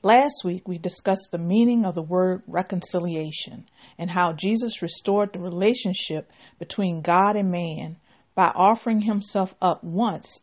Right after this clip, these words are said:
as a sacrifice for our sins. Also, we learned how Jesus' first words to the disciples in his resurrected form were,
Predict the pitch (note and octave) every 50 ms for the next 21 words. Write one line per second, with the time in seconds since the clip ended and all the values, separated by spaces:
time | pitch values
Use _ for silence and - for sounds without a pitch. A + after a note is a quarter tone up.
0 | _ - F#3 E3 E3 F3+ - - - G#3+ G#3 A3 A3 - E3 - - - D3+ D3
1 | D3+ - - - - F3+ E3 D#3+ D#3+ D#3+ D3+ - - - G3 F3 D3+ F#3 B3+ -
2 | - - - - - _ _ _ _ _ _ _ _ _ _ _ _ _ _ -
3 | - A#3+ C#4 C#4+ - - - F3 D#3+ D#3 E3+ E3+ - _ _ _ - F#3 F3+ F#3+
4 | F#3+ G3 G3 G#3 G3+ F3 E3+ D#3+ D#3+ F#3 G3 F#3+ A3 F#3+ - - D3 - - -
5 | - - G3+ A3 B3 B3+ - - F#3+ F#3+ G#3 G3+ G3+ G3+ G3 G3 - - - G3
6 | E3 E3 D#3 - E3 - - - G3 G3 G3+ G3+ - - C3+ - - - - -
7 | - _ - _ _ - E3 E3 D#3 D3+ C#3 C#3+ D#3 E3+ F#3+ A3 A#3+ G3+ G3 F#3+
8 | G3 - G3+ - - - - G#3+ F#3+ F3+ E3 D#3+ D3 C#3 D3+ G3 - _ - -
9 | - E3+ E3+ D#3+ D#3 C#3 E3+ F#3